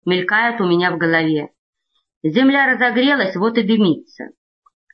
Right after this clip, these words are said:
Туман продолжает уверенно наползать. Бледные щупальца вытягиваются вперед и загибаются кверху, словно манят за собой кого-то из зарослей.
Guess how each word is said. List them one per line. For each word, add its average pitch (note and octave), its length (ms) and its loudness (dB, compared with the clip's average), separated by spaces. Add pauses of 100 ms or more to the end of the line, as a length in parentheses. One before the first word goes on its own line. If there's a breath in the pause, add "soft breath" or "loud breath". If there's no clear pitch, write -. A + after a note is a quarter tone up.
(260)
Туман C#4 360 2
продолжает C4 640 0
уверенно B3 480 2
наползать. A#3+ 640 -2 (460)
Бледные A#3 460 2
щупальца B3+ 680 -2
вытягиваются G#3 680 -2
вперед A3 540 -2
и G3 80 -2
загибаются G#3 680 -2
кверху, G3+ 640 -4 (320 soft breath)
словно G#3+ 420 -2
манят G#3 400 0
за F#3+ 100 0
собой G#3+ 480 0
кого-то A3 420 -2
из G3+ 180 0
зарослей. C#3+ 640 -4